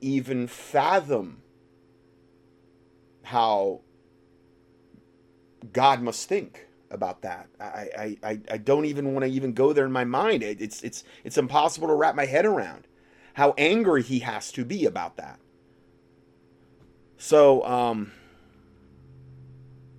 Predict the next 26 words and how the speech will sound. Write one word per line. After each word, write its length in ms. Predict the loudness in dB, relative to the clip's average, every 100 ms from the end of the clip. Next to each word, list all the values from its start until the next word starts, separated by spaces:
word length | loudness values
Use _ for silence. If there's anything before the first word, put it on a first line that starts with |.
| -20 -20 -20
<laughs> 680 | -20 -20 -20 -20 -20 -14 -2
you 100 | 0
know, 160 | 0 -4 -12 -20 -20 -20 -20 -20 -20 -20 _ _ _
going 180 | 4 6
back 160 | 6 4
to 80 |
this 140 | -2 -4
report, 280 | 2 4 4
A 120 | 4
C 240 | 4 6
R 200 | 8 8
dash 380 | 6 6 4 2
nine 220 | 2 2
nine 180 | 2 0
proclaims 480 | -2 -6 -2 -2 -4
that 140 | -8
stigmatizing 1000 | -4 -2 -2 -2 2 4 2 -2 -4 -6 -12 _
has 220 | -4 -4
caused 360 | 2 4 4 2
disproportionately 960 | -6 -8 -14 2 2 2 -4 -4 -6
high 300 | 0 6 6
rates 520 | 6 4 2 0 -4 -8
of 140 | -6
suicide. 880 | -8 -6 -4 -2 -4 -6 -8 -8 0
Okay, 920 | 6 8 8 8 6 2 -10 -10 -12 -16
yeah. 300 | -16 -16